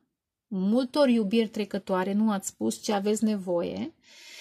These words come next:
Acest personaj simte ce aveți nevoie, vă poate oferi ce aveți nevoie, sunteți îndrăgostiți, sunt și ei îndrăgostiți,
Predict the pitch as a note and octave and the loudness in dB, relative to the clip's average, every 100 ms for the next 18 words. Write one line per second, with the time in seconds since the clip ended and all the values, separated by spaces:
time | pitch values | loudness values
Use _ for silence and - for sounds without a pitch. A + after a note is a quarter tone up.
0 | - - A#3 - B3+ - B3 A#3+ A#3 A3+ | -18 -10 -6 -2 -2 0 2 4 4 2
1 | - - B3 A3+ G3+ F#3 G#3 F#3+ A3 A3 | -2 4 6 6 2 -2 -4 -2 0 2
2 | F#3+ F#3 F3 F#3 F#3+ - A3+ C#4+ - G#3+ | 0 0 0 0 -2 -2 0 2 2 0
3 | F#3+ F#3+ G3 G#3 F#3+ F#3+ G3 F3+ F3 F3+ | 0 -4 -2 -6 -4 -4 -4 0 0 2
4 | - G#3+ G#3+ A#3 C#4 - C4+ C4 A#3+ B3+ | 0 2 2 4 2 2 0 2 4 4
5 | - B3 - - - G#3+ G#3+ - - F#3+ | 4 0 0 -6 0 4 4 2 -4 4
6 | G#3 C4 D4 D#4 C4 B3 A#3+ - G3+ A#3+ | 6 6 4 0 4 4 2 -2 -4 -4